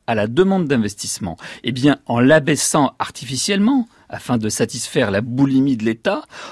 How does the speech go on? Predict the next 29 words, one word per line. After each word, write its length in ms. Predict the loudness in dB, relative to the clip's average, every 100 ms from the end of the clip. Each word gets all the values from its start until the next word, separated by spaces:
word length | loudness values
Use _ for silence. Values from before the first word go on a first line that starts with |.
| -2
on 200 | 2 4
envoie 500 | 4 2 2 2 2 -2
aux 180 | -4 -4
acteurs 340 | -6 -4 -2
économiques 540 | -2 -4 -2 0 0
de 100 | 0
fausses 400 | -2 -2 -2 -2
informations 640 | -4 -6 -6 -6 -6 -10 -10
sur 180 | -6
la 120 | -2 -2
disponibilité 800 | -4 -4 -2 -2 -4 -6 -4 -4
réelle 340 | -2 -2 -4
en 80 | -8
capital. 580 | -12 -16 -16 -16 -16 -20 _ _ -20 -20 _ -4
Or, 280 | -2 -2 -8
pour 280 | -14 -12
Hayek, 460 | -8 -6 -6 -8 -18 _ _ -2
on 80 |
doit 160 | 0 0
faire 260 | 0 -4 -4
confiance 600 | -4 -4 -2 -2 -2 -6 -12
aux 220 | -6 -4
acteurs 320 | -4 -4 -4
économiques 580 | -4 -2 2 2 2 -4 -20 -20 -6
pour 220 | -4 -2 -2
adapter 540 | -2 -2 -6 -6 -6
rationnellement 800 | -2 -2 0 0 2 2 2 0
leur 160 | -4
comportement. 640 | -8 -10 -12 -10 -6 -6 -8